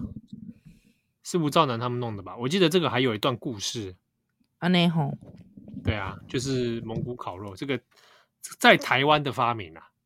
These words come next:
Speaker 2: 嗯哼哼哼哼。
Speaker 1: 哦，就是在中国没有这个东西。
Speaker 2: 对哦。
Speaker 1: 啊，哎，所以你们自己没吃过唐宫啊？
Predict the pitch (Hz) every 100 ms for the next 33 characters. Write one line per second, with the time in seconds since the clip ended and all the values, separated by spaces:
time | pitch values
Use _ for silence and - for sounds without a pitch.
0 | _ _ _ - 175 175 151 143 143 135
1 | 131 127 120 110 - 143 147 135 _ -
2 | 180 151 143 185 - _ - - - 165
3 | 147 104 110 104 - 98 107 95 92 -
4 | 98 90 _ _ _ _ _ 151 135 -
5 | _ _ _ _ - - - - 117 98
6 | 90 87 87 _ _ _ _ _ _ -
7 | 190 302 277 117 104 254 156 107 - 185
8 | 180 117 107 113 107 95